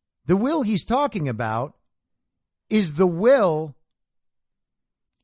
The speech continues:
to suppress more than half the country. That's what they want. That is the last thing that can save them. They know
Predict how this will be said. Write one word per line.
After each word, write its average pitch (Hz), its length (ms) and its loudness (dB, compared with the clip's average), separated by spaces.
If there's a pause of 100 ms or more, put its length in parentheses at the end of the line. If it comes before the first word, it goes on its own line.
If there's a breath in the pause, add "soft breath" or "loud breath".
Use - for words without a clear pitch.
(260)
to 220 180 2
suppress 208 760 0 (480)
more 233 600 4 (140)
than 175 220 0
half 190 460 0
the 170 120 -2
country. 196 580 -4 (1300)
That's 208 360 0
what 220 220 -2
they 220 160 2
want. 185 560 -4 (880)
That 170 200 -2
is 185 160 0
the 202 160 0
last 196 460 0
thing 180 500 -2 (240)
that 175 280 -2
can 160 180 -2
save 190 420 -4
them. 71 300 -14 (480)
They 185 260 0
know 269 600 0